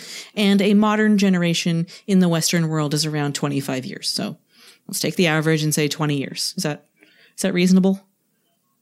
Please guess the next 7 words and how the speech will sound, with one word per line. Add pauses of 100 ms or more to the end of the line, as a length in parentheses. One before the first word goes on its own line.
(1300)
Thank
you. (580)
Okay,
so
the
last
Neanderthals